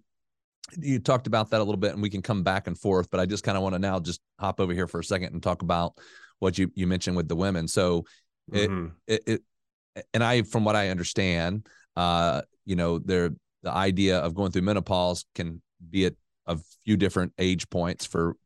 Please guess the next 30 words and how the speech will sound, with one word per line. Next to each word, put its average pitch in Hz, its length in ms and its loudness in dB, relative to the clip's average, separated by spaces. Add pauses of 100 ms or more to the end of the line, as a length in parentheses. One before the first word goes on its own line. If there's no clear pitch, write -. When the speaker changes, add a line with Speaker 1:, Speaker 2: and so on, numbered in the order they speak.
(240)
Speaker 1:
women. 87 420 -2
It's 85 200 -4
not 87 140 -2
Speaker 2:
Mm-hmm. - 80 -6
Speaker 1:
everybody's 85 360 0
at - 100 -4
this 87 280 -4
age 85 320 -4
and 80 140 -4
this 87 180 -2
is 82 120 -2
when 85 140 -2
it 78 80 -4
happens. 85 500 -6 (380)
So 104 400 4 (240)
when 135 320 2
should 123 280 2
a, 104 160 4 (120)
a, 95 220 -4 (100)
a 92 100 0
woman 95 440 2
really 101 280 4
start - 280 -2 (100)
thinking 117 360 -2
about 85 280 0
this 85 220 -2
idea 80 560 -2
of, 80 340 -4 (300)
of 80 280 -4 (960)
hormones 82 600 0